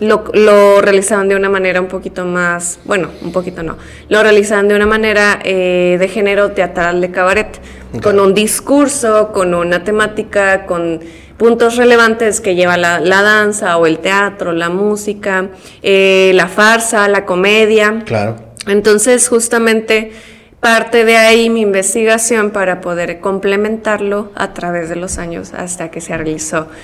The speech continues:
Speaker 1: la compañía de Dinote en el cabaret.
Speaker 2: Ok.
Speaker 1: Entonces sí fue como una investigación muy interesante porque, eh, yo estaba buscando talleres inclusive de, de eso, ¿no? De
Speaker 2: Ujú.
Speaker 1: dónde lo enseñan, cómo lo hacen, o sea, y no había mucha pro-, en realidad no había una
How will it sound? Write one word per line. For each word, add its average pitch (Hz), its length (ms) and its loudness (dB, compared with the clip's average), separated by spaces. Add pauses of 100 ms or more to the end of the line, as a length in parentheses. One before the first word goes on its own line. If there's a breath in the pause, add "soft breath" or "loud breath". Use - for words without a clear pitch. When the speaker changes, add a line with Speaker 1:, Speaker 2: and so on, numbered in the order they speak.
(140 loud breath)
Speaker 1:
la 202 160 -2
compañía 175 480 -2
de 165 120 -4
Dinote 156 420 -6
en - 100 -12
el - 160 -14
cabaret. - 300 -12 (480)
Speaker 2:
Ok. 107 140 -10 (560)
Speaker 1:
Entonces 214 260 -2
sí 302 140 4
fue 330 200 2
como 330 200 4
una 320 100 4
investigación 277 540 2
muy 247 100 2
interesante 226 540 0
porque, 220 580 0 (720 loud breath)
eh, 233 140 4
yo 240 100 6
estaba 277 260 2
buscando 226 440 2
talleres 202 560 2
inclusive 202 580 2
de, 180 240 2
de 170 380 4
eso, 233 260 -2
¿no? 214 180 0
De 247 120 2
Speaker 2:
Ujú. - 80 0
Speaker 1:
dónde 202 200 0
lo 240 120 0
enseñan, 233 580 -2
cómo 233 260 -2
lo 214 160 2
hacen, 220 500 -2
o 220 100 -4
sea, 185 240 -2
y 190 80 0
no 190 140 -2
había 214 220 4
mucha 240 320 2
pro-, 196 220 -6
en 220 140 0
realidad 233 320 4
no 247 100 4
había 247 180 2
una 233 260 0